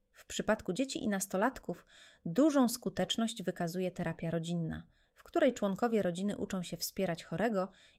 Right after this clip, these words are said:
i rozumieć dynamikę jego choroby. Leczenie farmakologiczne anoreksji. Leki nie są podstawą leczenia anoreksji, ale mogą stanowić istotne wsparcie, zwłaszcza wtedy,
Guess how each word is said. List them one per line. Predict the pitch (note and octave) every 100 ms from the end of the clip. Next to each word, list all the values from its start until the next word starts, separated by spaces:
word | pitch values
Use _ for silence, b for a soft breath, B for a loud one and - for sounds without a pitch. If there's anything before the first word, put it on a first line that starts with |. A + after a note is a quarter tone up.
| -
i | F#4+
rozumieć | A#3 A3 G#3+ F#3
dynamikę | F#3 F3 E3 E3+
jego | D#3+ E3
choroby. | E3 D#3+ D3 D#3 E3+ - _ _ _ _ _ _ _ _
Leczenie | F#3 F3 F3 D4+ E4+
farmakologiczne | - G#3+ G3 F#3+ F3 F3 G3 - F3+
anoreksji. | E3+ D#3+ D3+ - - - F3 - _ _ _ _ _ _ _ _ -
Leki | G#3 G#3 G#3+
nie | B3
są | A#3 F3
podstawą | E3+ D#3+ - F#3 E3+
leczenia | E3+ E3 F#3 -
anoreksji, | - E3+ D#3 D#3 - E3+ E3+ b b -
ale | F#3
mogą | G3 B3 C4
stanowić | - G3+ G#3 G#3 -
istotne | - - G#3+ G3+
wsparcie, | - - E3 E3 - F3 - _ _ _
zwłaszcza | F#3+ F#3+ G3 C#4+ - A#3
wtedy, | - B3 G3+ D#3